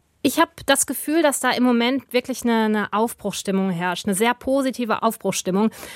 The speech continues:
Man will lernen, man will sich weiterentwickeln, man will sich vernetzen und, ähm,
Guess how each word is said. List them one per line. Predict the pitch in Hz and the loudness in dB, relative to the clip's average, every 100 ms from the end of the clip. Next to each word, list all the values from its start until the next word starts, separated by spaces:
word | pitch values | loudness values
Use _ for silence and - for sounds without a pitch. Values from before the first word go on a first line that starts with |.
| - | 0
Man | 214 208 | 4 6
will | 233 | 6
lernen, | 208 214 240 220 | 6 4 4 2
man | 202 202 | 0 0
will | 226 | 0
sich | 226 196 175 | -2 -4 -2
weiterentwickeln, | 208 240 226 202 190 190 185 190 | -2 -2 -6 -6 -6 -8 -6 -6
man | 196 202 | -4 -2
will | 233 | -2
sich | 214 - | -4 -4
vernetzen | 226 220 214 214 233 - 208 190 190 | -2 0 0 0 -2 -4 -2 -2 -2
und, | 208 214 196 | -2 -2 -2
ähm, | 202 214 | -2 -2